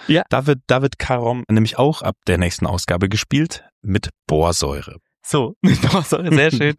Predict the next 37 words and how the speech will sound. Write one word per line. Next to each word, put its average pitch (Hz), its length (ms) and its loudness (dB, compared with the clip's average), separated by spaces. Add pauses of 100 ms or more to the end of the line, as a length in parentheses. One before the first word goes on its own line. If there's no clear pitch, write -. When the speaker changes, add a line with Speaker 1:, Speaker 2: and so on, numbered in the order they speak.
(160)
Speaker 2:
<laughs> 165 180 -12
Speaker 1:
Aber 151 420 0
man 135 200 -4
nimmt 135 180 -4
jetzt - 120 -4
einfach 120 240 -4
Speisestärke 135 680 -2
und 135 100 -2
auch - 160 -6
das 131 240 -4
ist - 160 -8
schon 127 140 -2
wieder 120 280 2
so 120 220 -2
geil, 95 220 0
dass 101 140 -2
man 98 80 -2
Speisestärke 92 540 -2
nimmt. 95 120 -2
Das - 80 -6
ist - 40 -10
für 110 60 -2
mich 107 220 0
auch 110 100 -6
wieder 107 160 2
so, 101 80 -2
mm, 107 260 -2 (560)
so, 101 220 -2
lass 127 300 0
uns 107 140 -6
das - 160 -4
einfach 113 200 -4
nehmen. 123 160 0 (300)
Und 143 180 0
dann 156 220 0 (500)
schießt - 400 -2
man, 202 300 2